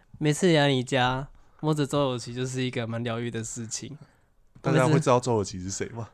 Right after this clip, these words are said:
Speaker 1: 应该知道吧？你，他都，
Speaker 2: <laughs>
Speaker 1: 他都有时候出现在你的影片上啊。
Speaker 2: 哦，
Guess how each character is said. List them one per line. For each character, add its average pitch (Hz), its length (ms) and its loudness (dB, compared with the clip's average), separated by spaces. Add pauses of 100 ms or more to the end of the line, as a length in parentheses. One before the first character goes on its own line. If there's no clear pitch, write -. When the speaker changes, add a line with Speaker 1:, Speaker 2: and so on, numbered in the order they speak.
(140)
Speaker 1:
应 202 80 -6
该 247 100 -2
知 247 160 -8
道 233 220 2
吧？ 170 240 2
你， 233 120 4
他 226 140 0
都， 240 200 2
Speaker 2:
<laughs> - 140 -10
Speaker 1:
他 262 80 0
都 240 100 6
有 185 60 4
时 170 80 -4
候 220 80 4
出 220 160 0
现 220 140 4
在 214 80 6
你 175 100 4
的 143 60 4
影 127 140 0
片 165 240 0
上 160 240 0
啊。 127 160 -2
Speaker 2:
哦， 127 520 2